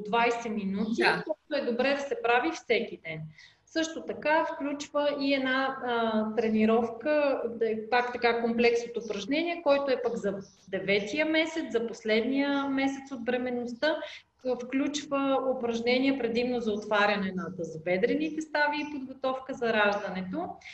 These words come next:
Speaker 1: А иначе останалите тренировки са разпределени по триместри. Има три тренировки за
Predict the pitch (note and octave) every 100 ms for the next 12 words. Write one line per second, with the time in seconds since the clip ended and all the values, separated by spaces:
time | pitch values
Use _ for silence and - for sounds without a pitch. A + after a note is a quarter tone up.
0 | - _ A#3+ B3 D#4+ D4+ B3 - F4 E4+
1 | - D#4 D4 D4+ - - D4 C4 B3 A#3
2 | G#3+ G3+ F#3 F#3 F#3 - - _ - -
3 | - G#3 G3 G3 B3+ - F#4+ F4 C#4+ -
4 | B3 A#3 A#3 C4 C#4+ - G#3+ G#3+ F#3 G3+
5 | B3 - - E4+ E4+ D4 C#4 B3+ - C4
6 | - A3 G#3 G3+ G3+ G3+ G3+ E3 E3+ D#3+
7 | D#3